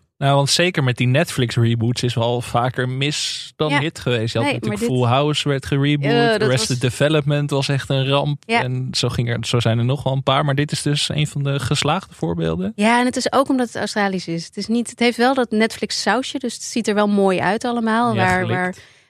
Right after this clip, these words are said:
Speaker 2: het, de, de, het origineel was echt rauw. Het was ook rauw gefilmd. Het was volgens mij ook, ja, met een bepaalde filmtechniek die ik nu even niet terug kan halen. Maar het zag er ook een beetje korzelig uit, zeg maar.
Speaker 1: Mm.
Speaker 2: En dat is nu, eh, nu is het gewoon zoals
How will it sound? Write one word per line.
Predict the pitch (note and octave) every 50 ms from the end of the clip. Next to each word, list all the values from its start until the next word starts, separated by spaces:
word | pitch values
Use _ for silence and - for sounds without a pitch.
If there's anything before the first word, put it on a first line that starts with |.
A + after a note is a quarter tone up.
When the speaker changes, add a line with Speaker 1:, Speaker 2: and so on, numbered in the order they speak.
| _
Speaker 2:
het, | - F#3 F3 - -
de, | - - - - F#3+ E3+ F#3 F#3 F3+
de, | E3+ F3+ E3+ E3+ D#3+ -
het | - F#3 F#3
origineel | G#3 G#3+ - A3 G3+ G#3 G#3+ G3
was | F3 F3+
echt | - - F3+ - _ -
rauw. | - G3 E3+ E3 E3 E3 E3 E3 F#3+ A3+ A#3+ C4+ -
Het | - F#3+
was | F3 G3 F3+
ook | F#3+ F#3+ F3+
rauw | F3+ F#3+ F#3 F#3 F#3
gefilmd. | - F#3 - - F#3+ F#3 A3
Het | A#3 -
was | F#3+ F#3+ -
volgens | - - F#3 -
mij | - F3+ E3 -
ook, | - F3 E3+ - - - - _ _ _ _ _ _ _ _ _ _ D#4+ E4 E4+ E4+
ja, | D#4+ D4+ G#3 F3 E3+ F3
met | E3+ E3+ F3 F3+ F#3+ F#3 - F#3
een | F#3+
bepaalde | F3 F3 - E3+ E3+ E3+ F3
filmtechniek | F3 - F#3 F3+ F#3 F#3+ F3+ - F#3+ F3+ E3+ - _ _ -
die | - F#3+ F3+ E3+ G3 F#3+ F#3
ik | F#3 - - _
nu | - G#3 F#3+ F#3+ F#3 F3
even | F3+ F3+ F3+
niet | F#3+ F#3
terug | - G3+ G3+ -
kan | - F#3+
halen. | F3 F3 F3 E3+ F3+
Maar | F3+ F3+ F3 E3+ - - - - - - -
het | F#3+ - -
zag | A#3 G#3+ - -
er | G3 F3+
ook | F3+ F#3+
een | F#3+
beetje | F3 E3+ - -
korzelig | - - A#3 A#3+ A3 G3+ F3 E3 -
uit, | - D#3 G#3 A#3
zeg | - C4 -
maar. | - A3+ A3+ A3
Speaker 1:
Mm. | -
Speaker 2:
En | - F3+ F#3+ F#3+
dat | F#3+ F#3 -
is | F#3+ F3
nu, | F3+ F#3 F#3+ G3 G3+ F#3+ - - - - _ _ _ _ _ _
eh, | - E3+ E3+
nu | - F3 F3 F3+
is | F3 E3+
het | F3+ F3+ -
gewoon | - - E3 D#3 D#3 D#3 E3+
zoals | E3 E3+ E3 - -